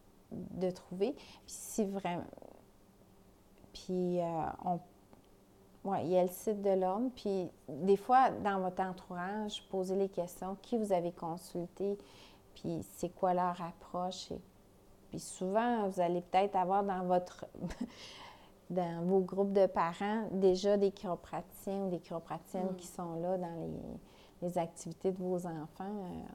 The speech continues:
Speaker 1: vous allez peut-être en, en avoir. On est,
Speaker 2: Mm.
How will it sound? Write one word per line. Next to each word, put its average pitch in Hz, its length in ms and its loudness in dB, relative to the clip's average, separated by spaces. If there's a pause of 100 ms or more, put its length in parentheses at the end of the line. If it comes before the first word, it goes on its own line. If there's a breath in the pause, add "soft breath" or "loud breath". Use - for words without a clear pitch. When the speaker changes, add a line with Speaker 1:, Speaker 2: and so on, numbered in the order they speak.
(260)
Speaker 1:
vous 165 180 -8
allez 165 160 -2
peut-être 160 360 -2 (140)
en, 160 260 -4 (360)
en 170 120 0
avoir. 175 440 0 (400)
On 175 180 -4
est, 240 140 2
Speaker 2:
Mm. 226 80 -4